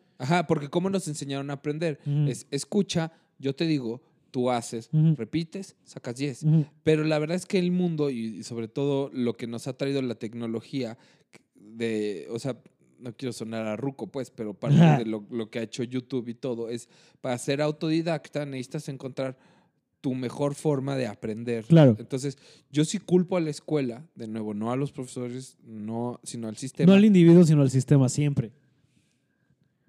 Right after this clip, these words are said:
Speaker 1: Porque te quitan la curiosidad. ¿Cuánta gente no, no has visto que conforme crece? O sea, a mí, por ejemplo, en la pandemia, mucha gente, bueno, no, no mucha gente, cuatro personas en específico,
Speaker 2: Ajá.
Speaker 1: me empezaron a buscar porque les interesó la filosofía,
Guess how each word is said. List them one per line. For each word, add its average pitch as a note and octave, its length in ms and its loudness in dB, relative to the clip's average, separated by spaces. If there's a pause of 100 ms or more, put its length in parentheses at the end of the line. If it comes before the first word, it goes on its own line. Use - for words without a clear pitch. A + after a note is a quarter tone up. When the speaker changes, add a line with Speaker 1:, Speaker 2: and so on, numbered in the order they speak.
(260)
Speaker 1:
Porque - 440 2 (140)
te B2 140 -2
quitan F3+ 320 -4
la B2 80 -8
curiosidad. A2 440 -10 (260)
¿Cuánta G#3 280 -6
gente G#3+ 300 -6
no, F#3+ 200 -4
no F3 160 -4
has F3+ 80 -6
visto F3 300 -6
que C#3+ 100 -16
conforme A#2 600 -10
crece? C#3+ 540 -8
O C3 80 -10
sea, C#3+ 100 -4
a C3 40 -2
mí, F#3+ 300 -2
por C#3+ 160 -8
ejemplo, C3 240 -6
en C#3+ 60 -2
la A#2 140 -6
pandemia, A#2 520 -10 (340)
mucha D3+ 240 -6
gente, D3 440 -8
bueno, A2 240 -8 (180)
no, F#2 120 -18
no D2+ 80 -20
mucha - 220 -20
gente, - 240 -20
cuatro B2+ 300 -6
personas G#2 500 -12 (520)
en - 120 -20
específico, G2+ 520 -16 (480)
Speaker 2:
Ajá. C#3 240 6 (180)
Speaker 1:
me A2+ 100 -10
empezaron A#2 340 -6
a - 20 -6
buscar A2 400 -12 (420)
porque A#2+ 200 -10
les A2 160 -6
interesó A#2 420 -4
la D3+ 120 -2
filosofía, G#2 640 -14